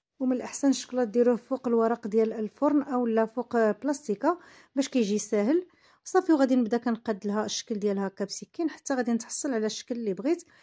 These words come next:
كتخليوها حتى كتنشف، وعاد كتبوا فوق منها ارقام او حروف او اي حاجه بغيتو نتوما.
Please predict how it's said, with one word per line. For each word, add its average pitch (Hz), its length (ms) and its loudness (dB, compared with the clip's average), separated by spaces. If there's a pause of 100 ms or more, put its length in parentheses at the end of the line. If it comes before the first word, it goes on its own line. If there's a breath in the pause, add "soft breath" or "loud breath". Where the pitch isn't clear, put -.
(180 soft breath)
كتخليوها 285 380 2
حتى - 220 -4
كتنشف، 254 540 -2 (100)
وعاد 269 280 0
كتبوا 226 240 -12
فوق 254 260 -8
منها 226 440 -2
ارقام 240 400 -2
او 233 240 -2
حروف 220 420 -4
او 214 200 -2
اي 240 200 -2
حاجه 220 300 -4
بغيتو 214 320 -4
نتوما. 180 360 -6